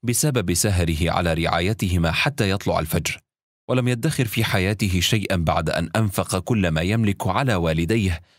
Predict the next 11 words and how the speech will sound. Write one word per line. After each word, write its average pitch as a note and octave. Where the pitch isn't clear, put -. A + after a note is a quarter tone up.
اللذين A#2+
ماتا، F#2
وهما E2+
يدعوان E2
له F2+
بأن E2
يحفظه F#2+
الله G#2
من F#2
كل A2+
مكروه A2+